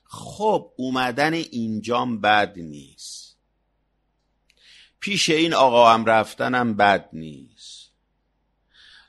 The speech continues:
اب نداره، حالا فرض کنی یه سجده‌ای هم می‌کنیم و یه کار خیلی می‌کنم، یه سجده کرد تمومه، یه سجده‌ای هم می‌کنیم بد نیست، اب نداره،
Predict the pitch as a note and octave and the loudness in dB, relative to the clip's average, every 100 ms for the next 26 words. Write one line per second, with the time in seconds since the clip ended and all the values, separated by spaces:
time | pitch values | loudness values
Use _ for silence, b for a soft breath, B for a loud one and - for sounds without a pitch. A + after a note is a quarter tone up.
0 | - A3+ G3+ G#3 G3 F3 D#3 C#3+ C3+ E3 | -4 -2 2 4 6 6 6 6 6 6
1 | C#3 D3+ D3 A#2 C#3 C3+ C#3 - A#2 A2+ | 6 4 4 0 -2 0 -2 0 2 2
2 | A2 B2+ A#2+ A#2 A#2+ B2+ A#2 A#2 A#2 A2 | -2 -4 -2 -2 -2 -8 -6 -4 -4 -4
3 | G#2+ G#2+ G#2+ A2 G#2 G#2 C3+ C#3 D3 D3 | -4 -4 -4 -2 -2 -6 -8 -4 -4 -4
4 | D3 - A#2+ A2 A2+ C3 B2+ A2 G#2+ G#2+ | -6 -2 -2 -2 -6 -6 -4 -4 -4 -6
5 | F2+ - _ _ _ _ - - - C3+ | -10 -14 _ _ _ _ -12 -4 2 4
6 | B2+ B2 D3 D3 C#3 C#3+ B2 C3 C3 A#2+ | 4 0 0 2 0 -2 -4 -4 -2 2
7 | A#2+ B2 A#2 G#2 G2+ F#2+ E2+ D#2+ D2 - | 6 6 4 -2 -10 -10 -12 -18 -20 -20
8 | - _ _ _ _ _ _ _ _ - | -20 _ _ _ _ _ _ _ _ -6
9 | A3 A#3 G3 A3+ F#3+ F#3 E3 D3 C3 C3 | -2 0 2 2 4 2 4 4 2 -2